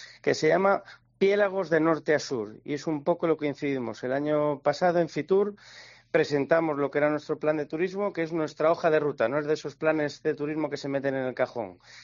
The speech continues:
Y presentamos, eh, Pasa por Piélagos, que eran doce rutas, doce desafíos ruteros, uno por cada uno de los doce pueblos, y este año vamos a presentar el Pasa por Piélagos dos punto cero,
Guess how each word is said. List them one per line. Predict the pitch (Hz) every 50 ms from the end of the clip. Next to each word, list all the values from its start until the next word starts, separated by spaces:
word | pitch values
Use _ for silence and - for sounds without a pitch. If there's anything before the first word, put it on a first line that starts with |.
| _ _ _ _ _ _
Y | - - -
presentamos, | - 160 - 165 165 156 185 185 202 214 226 220 - - -
eh, | - 160 160 156 151 151 151 - _ _
Pasa | _ 196 185 - 185 170 -
por | - 151 147
Piélagos, | - 143 143 135 139 151 175 214 240 - - - - _ _ _ _ _
que | _ 151
eran | 143 147 151 151 151 147
doce | 160 156 - 160 156
rutas, | 156 185 196 196 - 226 233 220 - - - - - - - - - - _
doce | - 190 196 - 180 175
desafíos | 160 147 - 170 151 - 185 180
ruteros, | 165 170 160 - 208 220 226 208 - -
uno | 175 175 165 -
por | - 160 147 -
cada | 151 147 143 151
uno | 160 175 170 160
de | 151 147
los | 143 139 143
doce | 160 170 - - 175
pueblos, | - 185 196 208 208 220 233 247 269 - - - _ - - - - - - - - _ _ _ _ _
y | - 160 156 160
este | 170 170 - - - 180 180
año | 185 196 208 208 214 202
vamos | 180 180 175 180 170 - 185
a | 170
presentar | - 170 156 - 170 156 151 - 180 170 151
el | 143 139 131 -
Pasa | _ _ 185 185 175 - 190 175
por | 185 180 170 -
Piélagos | 196 185 170 156 135 139 139 143
dos | 180 175 -
punto | _ 196 190 185 185 - 185
cero, | 185 - 220 214 214 226 247